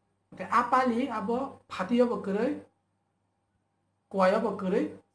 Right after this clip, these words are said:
chindui obo kwrui. Borok no jefru kaitham kaiye sapul jago,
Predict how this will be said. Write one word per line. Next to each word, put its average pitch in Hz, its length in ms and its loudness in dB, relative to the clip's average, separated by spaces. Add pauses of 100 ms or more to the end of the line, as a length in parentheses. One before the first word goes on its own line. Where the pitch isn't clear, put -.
chindui 220 340 4
obo 247 200 0
kwrui. 139 300 -12 (580)
Borok 254 180 2
no 262 100 2
jefru 226 320 -2
kaitham 180 380 -6
kaiye 180 580 -4
sapul - 460 -4
jago, 185 500 -4